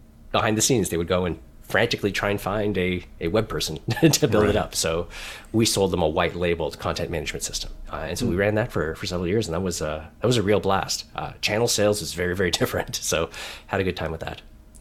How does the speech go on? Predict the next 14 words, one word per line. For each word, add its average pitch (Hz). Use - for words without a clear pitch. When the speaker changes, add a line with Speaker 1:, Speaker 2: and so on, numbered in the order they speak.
Speaker 2:
Very 92
cool. 104
A-, -
and 107
I 113
hate 135
to -
sound 113
repetitive 98
with 87
questions, 98
Joseph, 82
but 90
I, 90